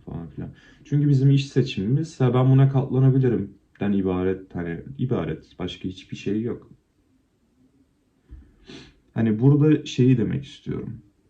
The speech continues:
Ya başaramazsan, geldin o kadar, uğraştın vesaire, hiçbir bok olamadın. Gerçekten hiçbir bok olamadın. "Ne olacak?" diyorlar insana. Ben de aslında onlara şöyle cevaplamak istiyorum.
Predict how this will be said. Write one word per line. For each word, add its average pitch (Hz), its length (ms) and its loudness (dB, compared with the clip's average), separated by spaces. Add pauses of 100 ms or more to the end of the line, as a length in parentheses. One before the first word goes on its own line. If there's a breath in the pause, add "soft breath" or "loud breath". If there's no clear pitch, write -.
(600)
Ya 123 200 6
başaramazsan, 120 800 2 (680)
geldin 120 400 4
o 98 140 -2
kadar, 85 320 -6
uğraştın 101 720 -2
vesaire, 95 600 -8 (100)
hiçbir 147 380 -2
bok 127 200 2
olamadın. 95 480 -2 (420)
Gerçekten 113 560 -4
hiçbir 101 300 -8
bok 98 200 -6
olamadın. 78 460 -8 (1000)
"Ne 143 80 0
olacak?" 90 560 -2 (760)
diyorlar 76 640 -6 (440)
insana. 131 420 -10 (800 loud breath)
Ben 185 200 -4
de 165 40 -4
aslında 135 680 -2 (140)
onlara 110 320 -4
şöyle 95 340 -6
cevaplamak 71 560 -12
istiyorum. - 500 -12